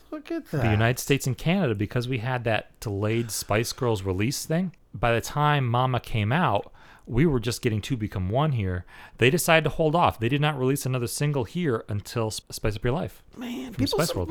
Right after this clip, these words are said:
Speaker 1: people put so much thought into these things when it comes to releasing singles and timing and
Speaker 2: Yeah.
Speaker 1: what ha-, like, <sighs> just put it out there, man. Put
Speaker 2: Yeah.
Speaker 1: out the goods.
Speaker 2: Well, we know that the, the Spice Girls team was very methodical about all this stuff. I mean, they
Speaker 1: Sure.
Speaker 2: waited as long as they did to,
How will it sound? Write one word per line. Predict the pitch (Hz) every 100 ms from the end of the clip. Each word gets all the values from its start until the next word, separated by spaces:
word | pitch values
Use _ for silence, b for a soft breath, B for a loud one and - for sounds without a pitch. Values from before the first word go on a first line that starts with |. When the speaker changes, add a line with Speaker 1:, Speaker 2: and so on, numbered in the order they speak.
| 415
Speaker 1:
people | 392 508
put | - -
so | - 392
much | 247 151
thought | - - 170 165
into | 143
these | 135 135
things | - 165
when | 147
it | 131
comes | 170
to | 156
releasing | 139 139 156 156
singles | 135 185 190 156 127
and | 123
timing | 147 214 202 180 143
and | 123
Speaker 2:
Yeah. | 160 135 B B
Speaker 1:
what | - 196
ha-, | 208
like, | 190 - 143
<sighs> | 143 - - - - - -
just | -
put | - 508
it | 269
out | 247 240
there, | 240 214 202
man. | 254 294 311
Put | 302 415
Speaker 2:
Yeah. | 440
Speaker 1:
out |
the | 403
goods. | 403 440 453 359 220
Speaker 2:
Well, | 135 156
we | 139 139
know | 151 175
that | 160 139 -
the, | 120 110
the | 107
Spice | - 120 120
Girls | - 127
team | - 147 143
was | 92
very | 104 110
methodical | 113 - 120 131 107
about | 92
all | 90
this | 92 -
stuff. | - 104
I | 107
mean, | 98
they |
Speaker 1:
Sure. | 98 101
Speaker 2:
waited | 90
as | 104 98
long | 113 113
as | 101
they | 101
did | 107 110 98
to, | 104 98